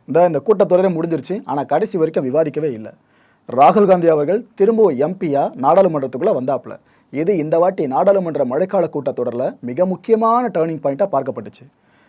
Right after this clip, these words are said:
இதை தொடர்ந்து பிரதமர் மோடி அவர்களும் நாடாளுமன்றத்துக்குள்ள வந்தாங்க. இதுக்கு காரணம் நம்பிக்கையில்லா தீர்மானம் கொண்டு வரப்பட்டுச்சுல ஆளும் அரசு சார்ந்து, இந்த மணிப்பூர் வன்முறை விஷயத்தை அடிப்படையா வச்சுக்கிட்டு.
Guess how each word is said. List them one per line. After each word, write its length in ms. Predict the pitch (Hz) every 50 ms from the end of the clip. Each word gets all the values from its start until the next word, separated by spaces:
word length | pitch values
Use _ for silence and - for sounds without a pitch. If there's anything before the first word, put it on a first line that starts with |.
| _ _
இதை 220 | - 143 165 214 214
தொடர்ந்து 420 | - 143 143 143 135 113 - - _ _ _ _ _
பிரதமர் 400 | - 180 180 185 185 180 160 143
மோடி 380 | 120 117 117 135 175 226 240
அவர்களும் 600 | 233 214 196 190 170 151 151 131 131 147 202 - - 139
நாடாளுமன்றத்துக்குள்ள 800 | 143 170 208 214 214 190 175 156 139 139 123 123 113 180 233 202
வந்தாங்க. 340 | 156 135 135 139 131 120 110 - - _ _ _ _ _ _ _ _
இதுக்கு 280 | - 135 143 131 143
காரணம் 480 | 120 170 185 180 185 180 175 175 190 - - _ - 120
நம்பிக்கையில்லா 560 | 131 147 185 202 208 - 226 185 180 190 175
தீர்மானம் 420 | 165 - 165 165 156 156 156 147 139
கொண்டு 240 | 160 156 175 190
வரப்பட்டுச்சுல 580 | 190 180 156 170 165 165 - 226 226 196 147 120 120 -
ஆளும் 340 | - 156 175 196 180 160
அரசு 240 | 151 147 151 151 160
சார்ந்து, 360 | - - 135 131 123 117 113 110 _ _
இந்த 240 | - 147 151 151 147
மணிப்பூர் 360 | 147 156 185 196 196 185 165
வன்முறை 320 | 151 147 160 165 170 165
விஷயத்தை 340 | 151 151 147 170 - - 170
அடிப்படையா 280 | 143 156 147 160 160 151
வச்சுக்கிட்டு. 420 | 131 110 - 117 117 - 104 101